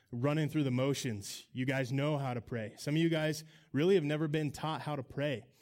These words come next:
And so we wanna go through the basics and we wanna get everybody on the same page 'cause I really feel like the, the, this sermon series is gonna be important to build the foundation in order to propel us to the next level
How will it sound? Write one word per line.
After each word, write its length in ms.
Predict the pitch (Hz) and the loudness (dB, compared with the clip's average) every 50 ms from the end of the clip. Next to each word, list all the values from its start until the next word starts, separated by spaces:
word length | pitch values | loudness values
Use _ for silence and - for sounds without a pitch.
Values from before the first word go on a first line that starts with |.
| - _ _ - | -20 _ _ -6
And 140 | 127 139 131 | -4 -4 -2
so 180 | - - 156 147 | -2 0 0 2
we 140 | 147 156 160 | 4 4 4
wanna 240 | 170 180 180 175 | 4 2 2 2
go 160 | 143 147 160 160 | 2 2 0 0
through 160 | - 196 165 | 0 0 -2
the 60 | 139 | 0
basics 500 | 120 123 143 170 165 - - 131 - - | 0 0 0 0 -2 -2 -4 -6 -4 -2
and 80 | 135 135 | -2 0
we 60 | 139 | 0
wanna 220 | 139 147 156 160 | 0 0 -2 0
get 140 | 147 156 147 | 0 0 0
everybody 300 | 147 147 147 139 139 139 | 0 0 0 0 -2 -2
on 80 | 135 127 | -2 -2
the 80 | 123 | -4
same 240 | - - 139 135 123 | -4 -4 -6 -4 -4
page 260 | - 143 143 131 - | -2 -2 -2 -2 -4
'cause 80 | - 135 | -4 -2
I 60 | 131 | 0
really 260 | 131 139 156 160 165 | 0 2 2 2 2
feel 220 | 160 - 156 139 135 | 2 0 -2 -2 0
like 260 | 139 131 - - - - - - - - _ _ | 0 -2 -2 -4 -6 -12 -20 -20 -20 -20 _ _
the, 340 | 135 135 131 127 127 90 120 123 | 0 2 2 2 0 -2 -4 -4
the, 280 | 120 135 127 117 - - - - - | -2 -2 -2 -2 -4 -8 -14 -16 -12
this 300 | 135 123 165 196 190 - | -2 2 2 2 2 2
sermon 400 | - - 185 185 185 190 175 156 | 0 0 2 2 4 4 2 2
series 320 | - - 151 139 139 131 | 0 0 0 0 0 0
is 60 | 127 | 0
gonna 160 | 127 160 165 151 | 0 0 0 2
be 80 | 156 | 0
important 540 | 143 123 - - 160 165 151 143 135 - - - - - - - _ - | 0 -2 -2 -2 -2 -2 -2 -2 -4 -6 -10 -14 -20 -20 -20 -20 _ -4
to 100 | - 135 | -4 -2
build 320 | 117 113 156 170 185 170 | 0 2 4 4 4 4
the 80 | 170 156 | 2 0
foundation 880 | - 175 160 151 143 127 139 156 160 151 - - 139 127 123 123 123 - - - - - | 0 -2 -2 0 0 0 2 0 0 0 -2 -2 -2 -2 -2 -4 -4 -8 -14 -20 -10 -4
in 100 | 127 135 | -2 0
order 220 | 143 147 143 147 131 | 0 2 0 0 0
to 80 | 131 | -2
propel 420 | 120 127 123 127 - 160 165 170 156 | -2 -4 -4 -2 0 0 2 2 2
us 160 | 156 147 - | 0 0 -2
to 100 | - 127 | -4 -4
the 120 | 120 120 117 | -2 0 0
next 320 | 123 139 156 156 - - | 0 0 0 -2 -2 -2
level 460 | 147 139 127 127 123 123 123 123 123 | -2 0 0 0 0 0 -2 -4 -6